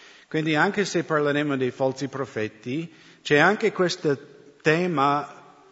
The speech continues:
dentro questo testo, poi vedremo quando si parlerà di Balaam, no?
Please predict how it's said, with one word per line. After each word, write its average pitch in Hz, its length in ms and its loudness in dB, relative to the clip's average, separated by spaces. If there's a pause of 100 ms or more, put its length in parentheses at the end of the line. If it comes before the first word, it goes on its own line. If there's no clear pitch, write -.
(560)
dentro 147 600 2
questo 127 400 -2
testo, 117 480 -2
poi 151 220 2
vedremo 135 520 0
quando 123 300 -2
si 117 140 -10
parlerà 120 480 -2
di 113 160 -6
Balaam, 123 680 2 (360)
no? 127 520 -6